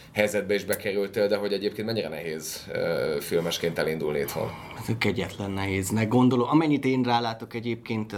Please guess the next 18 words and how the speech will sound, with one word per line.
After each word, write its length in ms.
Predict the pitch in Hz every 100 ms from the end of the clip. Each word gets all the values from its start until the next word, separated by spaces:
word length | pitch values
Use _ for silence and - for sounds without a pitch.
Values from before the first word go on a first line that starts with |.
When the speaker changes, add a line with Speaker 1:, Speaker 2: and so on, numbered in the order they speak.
| 80 -
Speaker 2:
ö, 400 | 104 101 98 98 104 101
és, 360 | 101 - - - - - - -
és 180 | 104 -
amennyit 440 | 120 113 110 107
így 180 | 113 104
a, 180 | 101 101
a 300 | 101 92 101
barátaim, 680 | 98 117 113 110 113 110 110
meg 180 | 98 98
azok, 260 | 104 107
akik 260 | 104 - -
még, 300 | 98 98 90
akiket 360 | 98 - 104 98
én 100 | 104
ismerek 440 | 107 - 104 95
a 40 | -
szakmából, 800 | - 107 113 107 101 107 107 - - - - - -
ö, 400 | 113 110 110